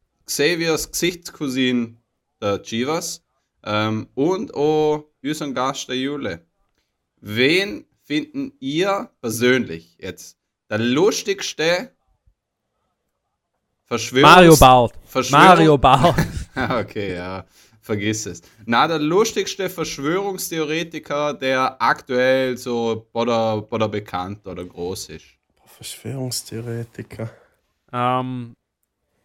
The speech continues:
Speaker 2: ich würd, ich würd nicht sagen aktuell.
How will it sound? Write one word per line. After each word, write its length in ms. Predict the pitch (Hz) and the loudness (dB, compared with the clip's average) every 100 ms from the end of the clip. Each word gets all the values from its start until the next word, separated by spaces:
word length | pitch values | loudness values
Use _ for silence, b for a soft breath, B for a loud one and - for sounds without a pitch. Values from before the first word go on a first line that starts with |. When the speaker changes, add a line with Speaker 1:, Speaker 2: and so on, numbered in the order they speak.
| _ | _
Speaker 2:
ich 140 | - 135 | -14 -6
würd, 200 | 185 180 _ _ _ | -6 -6 _ _ _
ich 180 | 156 139 | -8 0
würd 160 | 202 | 0
nicht 180 | 214 - | 0 -4
sagen 260 | 190 170 - _ | -2 -2 -4 _
aktuell. 880 | - 143 - - - 185 151 151 196 | -4 -4 -4 -12 -4 0 0 0 -2